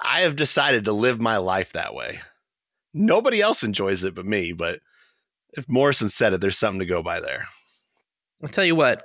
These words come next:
Speaker 2: as much as I don't like the type of people that Miz and Morrison are, Morrison kinda g-, <laughs> he riles me up a little bit. He, he yells at the crowd to not boo the Miz.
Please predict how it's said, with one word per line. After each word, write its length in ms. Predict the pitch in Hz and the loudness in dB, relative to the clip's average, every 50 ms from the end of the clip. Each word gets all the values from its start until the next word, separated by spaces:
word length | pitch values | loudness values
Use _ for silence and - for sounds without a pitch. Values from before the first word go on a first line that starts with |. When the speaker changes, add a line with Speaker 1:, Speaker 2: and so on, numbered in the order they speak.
| - | -6
Speaker 2:
as 140 | 135 131 127 | -4 -4 -2
much 240 | 139 160 202 - - | 0 0 0 0 0
as 100 | 156 147 | 0 2
I 100 | 147 151 | 2 2
don't 160 | 156 147 127 | 2 2 2
like 220 | 131 127 131 - | 2 0 0 0
the 80 | - 131 | -4 -10
type 220 | - - 120 117 - | -4 -4 -4 -4 -4
of 120 | - - | -10 -6
people 340 | - 117 113 117 135 110 107 | -4 -4 -4 -2 -4 -6 -4
that 220 | 107 110 104 - - _ _ - - - - - - _ - | -4 -6 -6 -8 -8 _ _ -20 -20 -20 -20 -20 -20 _ -10
Miz 360 | 127 120 123 131 135 123 113 | -6 0 2 2 2 2 2
and 80 | 123 120 | 0 2
Morrison 380 | 120 123 127 120 117 - 120 117 | 2 2 2 2 2 0 -2 0
are, 200 | 117 117 117 117 | 2 2 0 0
Morrison 640 | 120 120 135 160 165 151 - 170 165 160 165 165 - _ _ _ _ _ - - _ _ _ _ - _ 175 - | 0 2 2 2 2 2 2 2 2 2 0 -4 -6 _ _ _ _ _ -20 -20 _ _ _ _ -20 _ -18 -8
kinda 320 | - - 170 170 165 160 151 | -4 -2 0 0 2 0 0
g-, 140 | 131 - - - - _ - | 0 0 -4 -4 -4 _ -18
<laughs> 220 | - _ _ _ _ | -20 _ _ _ _
he 120 | - 160 | -6 -2
riles 320 | 147 185 175 185 196 160 165 | 0 2 4 4 2 2 2
me 120 | 170 175 | 2 2
up 140 | 160 175 - | 2 2 2
a 40 | 147 | 2
little 220 | 139 139 131 127 | 4 4 4 2
bit. 260 | 139 127 117 113 104 - _ _ _ _ _ _ _ _ _ - | 2 -2 -2 -2 -6 -12 _ _ _ _ _ _ _ _ _ -2
He, 160 | - 170 160 165 - | 0 0 0 2 0
he 180 | 220 165 156 | 0 0 0
yells 300 | 156 156 170 196 233 208 | 0 2 2 2 2 2
at 100 | 220 208 | 0 0
the 80 | 214 190 | 0 -2
crowd 320 | - - 185 180 185 175 | 0 0 0 2 2 0
to 60 | 160 151 | 0 0
not 280 | 151 160 165 151 147 | -2 -2 -2 -2 0
boo 140 | 143 160 165 | 2 2 2
the 120 | 147 147 | 2 0
Miz. 440 | 143 143 143 127 113 107 127 - - | 0 2 2 2 0 -2 -8 -10 -12